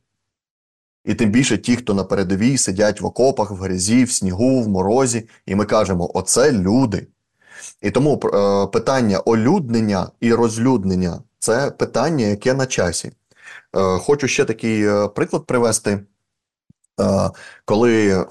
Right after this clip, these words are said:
ми говоримо про, е, якісь людські якості, чим ми відрізняємося? Ми кажемо: «Ну, ось це люди».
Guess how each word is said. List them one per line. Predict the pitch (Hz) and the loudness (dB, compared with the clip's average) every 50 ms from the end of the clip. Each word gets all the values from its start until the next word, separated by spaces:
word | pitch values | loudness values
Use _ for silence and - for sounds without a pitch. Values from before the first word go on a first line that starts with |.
| - 92 92 92 | -4 -4 -2 0
ми | 95 104 117 110 95 - - | 0 2 2 2 0 0 -2
говоримо | - 104 104 104 113 113 107 101 101 95 92 90 90 - _ _ - _ | -4 -2 -2 0 2 2 2 2 0 0 0 -2 -2 -4 _ _ -14 _
про, | - 104 104 104 104 104 101 98 90 _ _ _ _ _ _ _ _ _ _ _ _ _ _ _ _ _ _ _ _ _ - - | -2 0 2 2 2 2 2 0 -2 _ _ _ _ _ _ _ _ _ _ _ _ _ _ _ _ _ _ _ _ _ -8 -4
е, | 101 98 95 95 92 92 92 92 92 90 90 87 - _ _ _ | -2 -2 0 0 0 0 -2 -2 -2 -2 -4 -6 -10 _ _ _
якісь | - 113 117 120 123 143 127 - - 107 | -2 -2 -2 0 2 0 2 2 0 0
людські | 107 113 113 - - 127 113 101 95 95 | -2 -2 -2 -2 0 2 2 2 4 4
якості, | 117 139 147 - 127 - - - 98 92 90 87 - _ _ | 2 2 2 0 -2 -4 -2 -4 -2 -2 -2 -2 -6 _ _
чим | - - 156 151 123 101 95 | -2 2 2 4 4 2 2
ми | 98 113 117 113 | 2 2 2 2
відрізняємося? | - - 110 113 113 117 110 104 110 101 90 90 90 - | 0 0 -2 -2 0 0 -2 0 0 0 0 0 0 0
Ми | 107 117 | 0 0
кажемо: | 113 123 104 90 92 95 | 0 0 -2 0 0 0
«Ну, | 123 185 226 | 2 2 2
ось | 196 135 - - - | 2 0 -2 -2 -2
це | 147 160 | -2 0
люди». | 175 151 120 101 90 78 87 - | 0 0 -2 -2 -2 -4 -8 -12